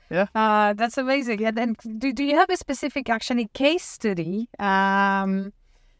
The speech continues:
Speaker 2: uh, o-, of this kilo, um, apply to maybe or mesh with Western science?
Speaker 1: Yeah, yeah. I mean, it's, you know, it,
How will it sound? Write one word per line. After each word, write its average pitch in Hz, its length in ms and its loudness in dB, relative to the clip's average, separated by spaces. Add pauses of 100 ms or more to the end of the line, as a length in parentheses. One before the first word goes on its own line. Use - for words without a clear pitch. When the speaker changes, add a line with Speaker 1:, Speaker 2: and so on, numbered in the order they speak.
(120)
Speaker 2:
uh, 190 640 0
o-, 202 300 2
of 208 220 -2
this 214 260 -4
kilo, 226 1080 2
um, 190 720 0 (100)
apply 214 760 2
to 190 840 -2 (140)
maybe 202 300 0
or 208 120 2
mesh 208 420 0
with 196 260 -2
Western 202 400 -2
science? 180 480 2
Speaker 1:
Yeah, 120 220 2 (200)
yeah. 120 360 0 (120)
I 143 160 2
mean, 156 200 2
it's, - 340 -4
you 139 140 2
know, 143 160 0
it, - 340 -8